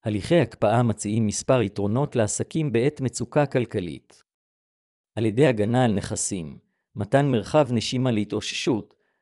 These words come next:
הקלת משא ומתן והימנעות מפירוק מיידי או פשיטת רגל,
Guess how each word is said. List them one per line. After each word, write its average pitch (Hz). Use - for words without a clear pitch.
הקלת 131
משא 117
ומתן 139
והימנעות 107
מפירוק 113
מיידי 107
או 123
פשיטת 123
רגל, 101